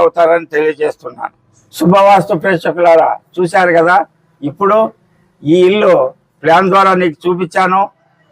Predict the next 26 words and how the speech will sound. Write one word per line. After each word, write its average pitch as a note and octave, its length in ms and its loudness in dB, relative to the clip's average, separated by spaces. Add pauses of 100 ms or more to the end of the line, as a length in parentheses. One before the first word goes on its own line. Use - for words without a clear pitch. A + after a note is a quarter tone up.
(120)
సెంటర్ G3+ 400 0
ద్వారాల G3+ 380 4 (100)
వల్ల F#3+ 180 2 (680)
ఆగ్నేయ F3+ 560 0 (100)
నైరుతి F#3 400 -2
నడకలు F3 420 -2
కలిగి E3+ 320 -2
ఇబ్బందులు E3+ 460 -2
పడిన D#3 240 -4 (100)
వీళ్ళు F3+ 340 0 (840)
ఉచ్చస్థానమైన F#3+ 840 0 (200)
ఈశాన్యపు F3+ 720 -2 (100)
హాల్కి F#3 460 0
సెంటర్లో E3+ 400 -2 (100)
ద్వారం D#3+ 320 2
పెట్టుకోవడం D#3+ 520 0
ద్వారా, D3+ 280 2 (200)
దాని D#3+ 280 2
ఎదురుగా E3+ 300 0 (100)
వరుసన E3 360 -2 (100)
ద్వారాలు D#3+ 420 0
పెట్టుకోవడం D#3 460 -2 (100)
ద్వారా D3+ 240 2 (640)
అనేక F#3+ 280 2 (120)
శుభ E3+ 140 -2 (120)
ఫలితాలని E3+ 600 0